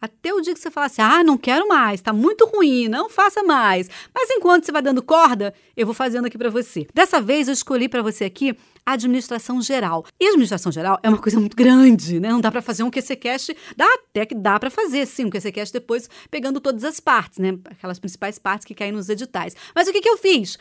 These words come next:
Pra massificar bem o conhecimento nessa cacholinha aí, eu peguei, ah, eu vou dividir em partes, tá? Então, eu peguei a primeira fase, a primeira parte, né?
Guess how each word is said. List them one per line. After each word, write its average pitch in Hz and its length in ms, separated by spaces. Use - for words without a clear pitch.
Pra 302 140
massificar 277 640
bem 240 560
o 285 40
conhecimento 262 600
nessa 247 180
cacholinha 220 640
aí, 220 280
eu 320 80
peguei, 339 400
ah, - 240
eu 277 80
vou 311 120
dividir 285 240
em 381 60
partes, 240 420
tá? 269 140
Então, - 340
eu - 20
peguei 285 200
a - 20
primeira 269 320
fase, 247 640
a 233 40
primeira 220 260
parte, 220 720
né? 240 240